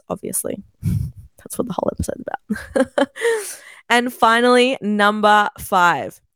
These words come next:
Number five is do something fun every single day, right? Half an hour, half an hour in a day, do something fun. The most important part of what you decide to do as fun, right,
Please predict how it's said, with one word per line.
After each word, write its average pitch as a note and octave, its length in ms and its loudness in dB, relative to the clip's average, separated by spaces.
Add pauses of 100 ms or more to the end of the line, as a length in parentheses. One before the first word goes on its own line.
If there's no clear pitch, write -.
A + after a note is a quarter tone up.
Number G#3 260 -2
five F#3+ 540 2
is F#3+ 260 -2 (540)
do A3+ 280 -2
something C4 520 -4
fun A#3 840 0 (540)
every G#3+ 640 -2
single G3 720 0 (160)
day, F3 460 -6 (120)
right? F#3+ 360 -2 (300)
Half A3+ 360 0
an A3+ 80 0
hour, F3+ 400 -2 (220)
half G#3 280 -2
an A#3+ 120 -4
hour A3 200 0
in G#3+ 120 -2
a - 20 -4
day, F3+ 300 -6 (100)
do G3 220 0
something F#3+ 420 -4
fun. E3+ 300 -4 (380)
The B3 60 4
most B3+ 240 4
important C#4 440 -2
part B3+ 240 2
of A3 100 -2
what G#3 200 0
you G#3 100 -10
decide F#3+ 380 -2
to F3+ 80 -14
do F#3 200 -4
as E3+ 360 -2 (100)
fun, G3+ 500 -6 (180)
right, F#3+ 380 0